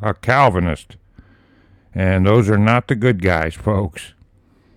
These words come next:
They are mudslingers, and the mudslinging here in the last days is going on.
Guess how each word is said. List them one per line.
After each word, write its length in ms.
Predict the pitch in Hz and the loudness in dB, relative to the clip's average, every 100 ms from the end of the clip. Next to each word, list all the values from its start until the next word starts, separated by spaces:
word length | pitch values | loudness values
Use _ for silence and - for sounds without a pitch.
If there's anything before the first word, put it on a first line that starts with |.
| _ _ - | _ _ -8
They 240 | 87 101 101 | -2 0 2
are 160 | 95 | 0
mudslingers, 1400 | 92 85 92 117 113 85 - - 95 92 87 80 76 87 | 0 0 2 4 2 0 -10 -8 -2 0 0 -2 -4 -2
and 120 | 87 | 0
the 60 | 90 | 2
mudslinging 880 | 123 151 131 127 135 143 139 139 | 2 2 0 0 2 2 2 2
here 220 | 98 135 139 | 2 2 0
in 100 | 127 | 0
the 60 | |
last 340 | 127 127 123 - | 0 0 0 2
days 340 | 113 110 82 | 2 2 0
is 180 | 87 76 | -4 -2
going 200 | 101 107 | 0 2
on. 560 | 104 101 104 95 71 | 4 2 2 2 -2